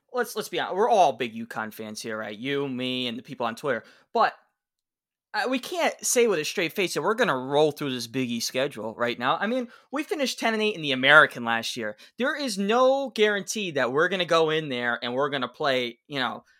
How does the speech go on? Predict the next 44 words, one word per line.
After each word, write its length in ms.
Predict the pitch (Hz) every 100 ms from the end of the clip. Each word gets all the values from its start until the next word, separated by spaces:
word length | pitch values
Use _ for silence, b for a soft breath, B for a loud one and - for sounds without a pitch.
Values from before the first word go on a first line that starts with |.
| _
we're 120 | 160
gonna 100 | 160
play 220 | 147 151
the 100 | 123
best. 320 | 120 143 147 -
We're 120 | 175
gonna 100 | 202
play 180 | 208 180
like 220 | 160 156
the 120 | 156
old 380 | 160 160 151 120
uconn, 460 | 120 120 - 113 113
the 160 | 123
uconn 280 | 151 165 135
that 100 | 131
was 120 | 131
in 80 | 135
the 60 | 131
Big 200 | 135 131
East 200 | 131 -
ten 200 | 139 131
years 260 | 127 131
ago. 240 | 113 107 113 _ _ _
It, 220 | 190 196
there's 200 | 226 240
no 200 | 240 302 165
guarantee 560 | 143 233 220 202 - 233
of 100 | 143
that. 220 | 127 135
So 240 | 202 185 - _
why 240 | 151 180
risk 540 | 269 190 165 240 - -
it? 160 | 113 - _
It, 120 | - 143
just 180 | 214
in 80 | 240
case 260 | 220 208 202
you 100 | 156
have 260 | 185 175
a 40 | 160
couple 280 | 180 160 135
hiccups 400 | 208 196 123 131
in 100 | 120
there, 240 | 123 127